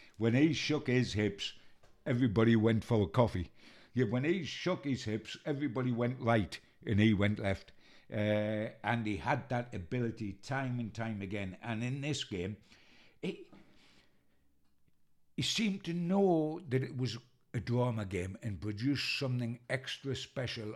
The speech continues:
on special occasions. And this was, uh, the last game, eighty-three eighty-four season, Brighton had come up here. It was the farewell match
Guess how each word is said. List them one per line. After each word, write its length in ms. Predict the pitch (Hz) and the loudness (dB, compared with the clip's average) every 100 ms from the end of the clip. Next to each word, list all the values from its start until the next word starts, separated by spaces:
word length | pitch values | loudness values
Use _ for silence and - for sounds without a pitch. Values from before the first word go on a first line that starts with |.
| - | -4
on 240 | 117 117 110 | 0 0 -2
special 520 | - - 123 - 110 | -6 -4 -4 -2 -4
occasions. 640 | 104 123 107 85 85 85 - 120 | -2 0 0 -2 -8 -12 -10 -6
And 200 | 120 170 | -4 -4
this 300 | 151 - 107 | -6 -8 -8
was, 360 | 123 98 - - _ _ _ _ - | -6 -6 -10 -18 _ _ _ _ -12
uh, 240 | - 110 110 120 | -4 -2 -4 -6
the 60 | 123 | -2
last 320 | 160 196 - | 0 0 0
game, 400 | 131 120 120 123 - | 0 0 0 -4 0
eighty-three 580 | 147 147 123 127 123 117 | 0 0 -2 2 4 2
eighty-four 440 | 117 123 107 92 | -2 -8 -10 -10
season, 400 | - 95 87 87 85 | -10 -10 -10 -10 -8
Brighton 360 | 120 - 101 | -8 -8 -10
had 180 | 101 - | -10 -10
come 180 | 107 92 | -10 -8
up 160 | 90 | -10
here. 200 | 92 80 - - - - - | -12 -12 -14 -20 -20 -20 -10
It 220 | 135 127 131 | -4 -4 0
was 200 | 123 - | 0 0
the 120 | 113 | -6
farewell 1300 | - - - 180 185 175 175 170 - 117 123 123 | -8 -10 -2 -2 0 -2 -4 -6 -8 -4 -2 -2
match 440 | 113 110 101 - | -2 -4 -6 -8